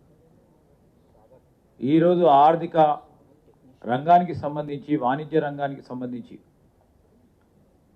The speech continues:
ఒక లక్ష్యంతో ముందుకు పోతా ఉన్నాం. ఆ క్రమంలో పెట్టుబడులు రావాలే, పెట్టుబడులతో పాటు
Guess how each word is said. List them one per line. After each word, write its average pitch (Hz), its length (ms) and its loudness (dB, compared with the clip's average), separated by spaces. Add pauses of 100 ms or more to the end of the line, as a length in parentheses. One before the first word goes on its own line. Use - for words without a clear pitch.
(2250)
ఒక 127 140 -4
లక్ష్యంతో 180 600 0
ముందుకు 160 300 -6
పోతా 143 320 -2
ఉన్నాం. 131 340 -4 (1900)
ఆ 151 180 6
క్రమంలో 180 840 2 (1000)
పెట్టుబడులు 180 600 0
రావాలే, 175 460 4
పెట్టుబడులతో 170 760 -4
పాటు 143 600 -2